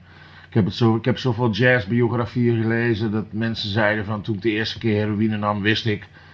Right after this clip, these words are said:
dit, eh, hier kom ik nooit meer vanaf. Dit is wat ik zocht." Die euforie en al dat soort dingen. Het is gewoon, ja, het is gewoon bloed-, bloedeling spul voor sommigen. Echt.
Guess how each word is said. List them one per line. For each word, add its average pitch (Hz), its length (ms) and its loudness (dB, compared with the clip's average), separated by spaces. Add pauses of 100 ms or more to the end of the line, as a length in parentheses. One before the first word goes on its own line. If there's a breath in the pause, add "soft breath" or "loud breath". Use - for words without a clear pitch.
(220 loud breath)
dit, 107 240 2
eh, 101 420 4
hier 107 180 2
kom 113 200 2
ik 101 100 -2
nooit 113 240 -4
meer 110 120 -6
vanaf. 101 340 -4
Dit 101 140 -4
is 101 140 -4
wat 101 120 -6
ik 98 120 -8
zocht." - 420 -4 (320 soft breath)
Die 113 160 6
euforie 113 680 2
en 107 60 -2
al 110 140 -2
dat 107 180 -6
soort 101 160 -4
dingen. 98 340 -6
Het 95 140 -10
is 101 140 -12
gewoon, 104 340 0 (840 loud breath)
ja, 104 200 0
het 101 120 -4
is 120 160 -2
gewoon 110 280 2
bloed-, 127 520 6
bloedeling 143 500 6
spul 185 500 2 (300)
voor 120 180 -2
sommigen. 117 500 0 (680)
Echt. - 400 0